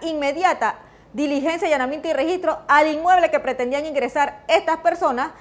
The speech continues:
dando como resultado la incautación de trescientos veintitrés paquetes en un peso de trescientos setenta y nueve kilogramos de cocaína.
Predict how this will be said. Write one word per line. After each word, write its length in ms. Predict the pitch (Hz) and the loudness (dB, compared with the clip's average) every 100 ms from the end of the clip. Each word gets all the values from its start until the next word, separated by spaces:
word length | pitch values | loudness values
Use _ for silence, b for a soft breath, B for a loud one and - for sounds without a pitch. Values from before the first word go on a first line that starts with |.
| B - | B 4
dando 280 | 440 392 330 | 6 6 2
como 220 | 285 269 | 2 2
resultado 680 | 269 311 311 320 269 269 302 - - _ _ _ - - | 2 0 2 4 4 2 -4 -12 -20 _ _ _ -20 -6
la 160 | 254 262 | 4 4
incautación 840 | 262 277 349 349 320 320 294 302 | 4 4 4 4 2 2 0 2
de 100 | 262 | 0
trescientos 640 | 254 240 262 302 311 320 349 | 0 0 -2 -4 -2 0 2
veintitrés 500 | 262 220 - 262 277 | 0 -4 -4 -4 -2
paquetes 680 | 269 254 320 294 220 226 - | 0 2 4 4 2 -6 0
en 160 | 269 | 2
un 140 | 339 349 | 2 2
peso 360 | 349 320 - | 6 6 6
de 120 | 311 - | 2 2
trescientos 760 | 233 226 240 240 285 294 320 | -4 -4 -4 -2 -2 0 -2
setenta 340 | 320 277 285 | -2 -4 -4
y 60 | 311 | -4
nueve 320 | 285 269 285 - | 0 0 -2 -6
kilogramos 760 | 339 311 294 277 254 269 277 | -2 2 4 4 2 0 -4
de 160 | 214 - | -8 -4
cocaína. 720 | 247 247 247 262 302 220 160 | -2 0 0 0 -2 -4 -8